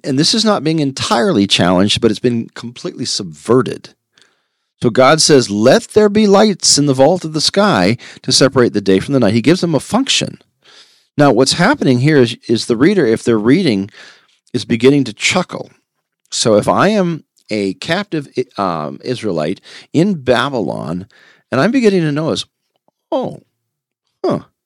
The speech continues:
Yeah, God's in charge of all these deities that the Babylonians worship, you know, and they, and he's even given them a job."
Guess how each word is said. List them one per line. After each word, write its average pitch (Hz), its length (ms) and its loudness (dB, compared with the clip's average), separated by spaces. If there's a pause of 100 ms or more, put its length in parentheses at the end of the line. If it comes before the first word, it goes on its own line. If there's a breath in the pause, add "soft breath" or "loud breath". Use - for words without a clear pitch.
(640)
Yeah, 233 200 0
God's 196 340 0
in 240 80 -2
charge 190 400 0
of 165 100 0
all 269 1040 0
these 196 500 -2
deities 175 520 -2
that 143 160 -6
the 123 80 -4
Babylonians 113 560 -2
worship, 87 340 -2 (520 loud breath)
you 139 80 2
know, 139 80 4
and 151 180 2
they, 147 140 2
and 151 180 2
he's 156 160 2
even 277 200 4
given 185 320 2
them 233 120 0
a 214 60 2
job." 302 560 0